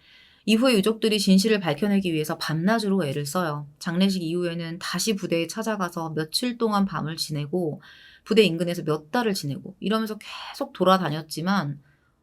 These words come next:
어떻게 이게 의문을 풀 수 있는 방법이 없는 거예요. 시신이 이미 다 사라져 버렸잖아요. 왜 그렇게 빠르게 일사천리로 모든 증거를 없애려고 했던 건지.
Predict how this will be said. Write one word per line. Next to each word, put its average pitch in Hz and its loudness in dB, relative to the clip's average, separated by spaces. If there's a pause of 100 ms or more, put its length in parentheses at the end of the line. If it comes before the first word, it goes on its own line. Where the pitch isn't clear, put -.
어떻게 - 0
이게 214 4
의문을 269 6
풀 370 2
수 - 0
있는 262 2
방법이 175 0
없는 143 -2
거예요. 143 -6 (360)
시신이 349 2
이미 185 2
다 214 -10
사라져 320 0
버렸잖아요. 143 -4
왜 180 6
그렇게 311 2
빠르게 254 4
일사천리로 185 0
모든 233 0
증거를 156 -2 (300)
없애려고 185 0
했던 233 -2
건지. 143 -6